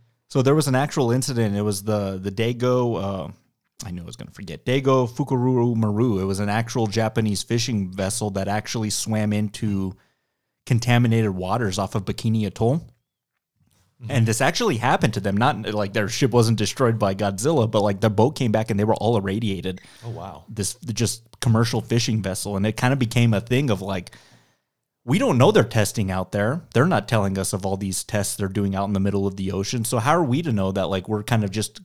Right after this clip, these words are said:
Speaker 1: parading into radioactive waters? It, and, and that was, that was part inspira-,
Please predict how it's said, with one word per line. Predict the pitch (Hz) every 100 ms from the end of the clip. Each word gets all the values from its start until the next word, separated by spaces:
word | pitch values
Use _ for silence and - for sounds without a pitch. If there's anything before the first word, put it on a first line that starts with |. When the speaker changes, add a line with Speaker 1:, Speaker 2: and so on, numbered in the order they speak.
| _
Speaker 1:
parading | - 110 107 117 110
into | 107 110
radioactive | 98 107 113 101 104 110 98
waters? | 95 104 98 90 95
It, | 95 82 -
and, | 110 110
and | 113
that |
was, | 127 117 -
that | 147 160
was | 190
part | - 139
inspira-, | 127 120 117 104